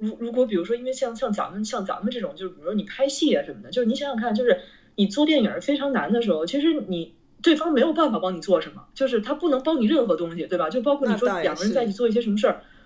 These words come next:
Speaker 1: 我拍戏的时候，我不需要你跟我做任何事儿，但是在我很累的时候，你也，就是你说我，如果我，我一个人在拍戏，对吧？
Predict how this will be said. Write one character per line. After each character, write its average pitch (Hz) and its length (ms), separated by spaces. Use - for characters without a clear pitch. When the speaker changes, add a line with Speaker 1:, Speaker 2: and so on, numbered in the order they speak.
Speaker 1:
我 214 140
拍 320 220
戏 330 200
的 240 80
时 208 80
候， 233 80
我 220 160
不 302 180
需 320 140
要 285 100
你 220 120
跟 285 120
我 254 80
做 277 140
任 294 200
何 185 140
事 202 100
儿， 180 160
但 285 140
是 294 80
在 294 140
我 262 160
很 185 240
累 262 160
的 202 60
时 202 100
候， 196 100
你 320 140
也， 320 200
就 294 120
是 285 100
你 226 100
说 294 200
我， 202 200
如 233 160
果 277 100
我， 208 220
我 190 80
一 196 80
个 262 100
人 233 100
在 247 120
拍 262 240
戏， 254 200
对 202 120
吧？ 190 180